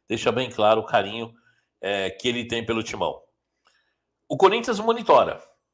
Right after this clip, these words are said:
o Corinthians observa de perto, o Corinthians fica marcando sob pressão a situação de Felipe, que neste momento não renovou ainda com o Atlético de Madrid.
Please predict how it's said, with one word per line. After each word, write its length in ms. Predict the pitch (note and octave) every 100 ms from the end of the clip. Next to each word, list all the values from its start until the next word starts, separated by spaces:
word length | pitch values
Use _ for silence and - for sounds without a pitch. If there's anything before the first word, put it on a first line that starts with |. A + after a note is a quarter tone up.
| _ F#2+
o 40 |
Corinthians 440 | A#2 D3 E3 D3+
observa 420 | C#3+ C3 - A2+ G#2+
de 120 | -
perto, 400 | A#2+ A#2+ D3 C#3+
o 40 |
Corinthians 520 | - A2+ A2+ A#2 - - _ _
fica 300 | - C3 C3+
marcando 520 | B2 A#2 - C3 C3+
sob 440 | - - - C#3 B2+
pressão 640 | B2+ A2+ - B2+ E3 - _ _ _ -
a 120 | C3+
situação 460 | - D#3 C#3 D3+
de 100 | D3
Felipe, 500 | - D#3+ G#2+ - - _ _ _ _
que 500 | G3+ G#3 C4 - - _ _ -
neste 400 | D3 G#3+ - -
momento 500 | D#3 B2+ D#3+ G#3 C3+
não 500 | B2+ D3 E3+ G3+ C4+
renovou 400 | A#3 A3 F3+ F3+
ainda 300 | C3+ D3 D#3+
com 100 | E3
o 40 |
Atlético 440 | E3 C#3 C#3 C#3 D3
de 100 | D#3+
Madrid. 500 | G3 C#3 C#3 C3